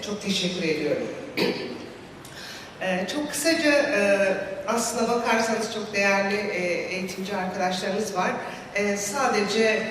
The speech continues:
e, yapay zeka ve dijital dönüşümün, e, yol açtığı çok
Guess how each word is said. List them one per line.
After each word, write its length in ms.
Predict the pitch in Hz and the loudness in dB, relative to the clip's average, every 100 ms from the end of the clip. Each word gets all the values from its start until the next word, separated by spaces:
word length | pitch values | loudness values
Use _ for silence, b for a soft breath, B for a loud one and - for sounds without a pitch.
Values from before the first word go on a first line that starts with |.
| - - | -6 -6
e, 100 | 180 180 | -2 2
yapay 680 | 175 175 196 202 262 240 | 2 2 0 0 2 2
zeka 440 | 240 208 - 196 185 | 4 2 2 2 2
ve 180 | 175 175 | 2 2
dijital 520 | 190 185 - 208 202 | 0 -2 -2 0 0
dönüşümün, 720 | 196 180 180 - 175 180 240 - B B B B - | 2 0 0 -2 -2 -2 -2 -4 B B B B -6
e, 420 | 190 190 190 185 185 185 - - - - - - - - - - 185 | -2 2 4 4 2 -2 -8 -10 -12 -16 -16 -18 -18 -18 -18 -10 -2
yol 340 | 269 - 214 | 0 0 -4
açtığı 440 | 190 - 185 185 220 - - | -4 -4 -2 -2 -2 -6 -10
çok 80 | - | -8